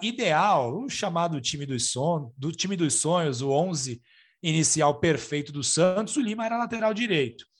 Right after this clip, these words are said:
A histórica formação com Gilmar, Lima, Mauro Dalve-,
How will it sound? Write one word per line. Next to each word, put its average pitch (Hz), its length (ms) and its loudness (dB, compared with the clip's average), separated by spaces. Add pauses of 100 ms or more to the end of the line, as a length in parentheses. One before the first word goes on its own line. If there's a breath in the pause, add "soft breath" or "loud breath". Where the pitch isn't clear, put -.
(260 soft breath)
A 147 140 4
histórica 170 500 2
formação 160 1040 -2 (260)
com 143 320 0
Gilmar, 147 720 0
Lima, 185 320 -2
Mauro 151 400 2
Dalve-, 143 520 -2